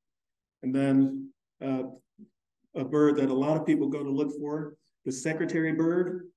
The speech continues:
Uh, it actually sits in its own genus, Sag-, Sagittariidae, which of course is archer because the, the people naming it back in the eighteen hundreds,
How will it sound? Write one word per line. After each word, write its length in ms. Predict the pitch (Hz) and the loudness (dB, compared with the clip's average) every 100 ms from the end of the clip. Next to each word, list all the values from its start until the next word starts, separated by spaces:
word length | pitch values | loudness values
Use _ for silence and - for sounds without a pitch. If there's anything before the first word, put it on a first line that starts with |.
| _ _ _ | _ _ _
Uh, 340 | 147 143 143 143 143 - _ _ _ _ _ _ _ _ - | -10 -8 -8 -10 -16 -20 _ _ _ _ _ _ _ _ -4
it 100 | 147 | 0
actually 680 | 180 - 208 180 180 - | 0 2 4 6 4 0
sits 320 | - - 180 165 | 0 2 4 4
in 100 | 156 | 2
its 160 | - | 0
own 180 | 151 156 | -2 -2
genus, 420 | 139 131 151 - | 0 0 0 -4
Sag-, 180 | 156 151 - | -10 -12 -18
Sagittariidae, 1000 | - 156 196 - 165 147 131 123 143 180 - - - | -6 -2 -2 0 0 2 0 -4 -4 -4 -8 -16 -10
which 240 | 135 135 | -8 -8
of 100 | 123 | -12
course 360 | 139 123 - - - | -8 -8 -8 -16 -12
is 160 | 127 | -10
archer 480 | - 135 - 151 151 | -6 -6 -6 -6 -4
because 380 | 147 135 135 127 | -4 -4 -6 -6
the, 300 | 139 131 131 | -6 -6 -8
the 240 | 143 135 131 - | -8 -8 -8 -8
people 220 | 139 135 | -6 -4
naming 340 | 139 143 135 | -2 0 0
it 160 | 139 131 | -2 -6
back 180 | 135 135 | -8 -6
in 80 | 135 | -4
the 60 | |
eighteen 280 | 139 139 135 | -4 -4 -6
hundreds, 480 | 127 127 135 135 - | -6 -4 -6 -6 -14